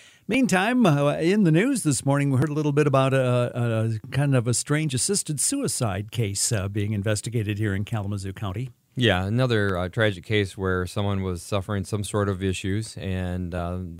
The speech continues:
Speaker 2: uh, they were intoxicated. It was a mother who had her two small children in the vehicle, and she tried to commit suicide yesterday in Comstock Township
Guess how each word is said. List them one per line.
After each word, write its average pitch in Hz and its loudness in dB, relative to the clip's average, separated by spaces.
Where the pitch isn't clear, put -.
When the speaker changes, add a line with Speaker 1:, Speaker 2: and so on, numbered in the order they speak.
Speaker 2:
uh, 80 -14
they 101 -4
were 107 -2
intoxicated. 95 -6
It 98 -8
was 104 -8
a 101 -4
mother 98 0
who 98 -2
had 95 -2
her 95 -4
two 113 -4
small 95 -2
children 104 0
in 101 0
the 98 0
vehicle, 98 0
and 85 -4
she 104 -10
tried 92 -2
to 85 -12
commit 87 -8
suicide 90 -4
yesterday 82 -8
in 80 -10
Comstock 82 -6
Township 104 -2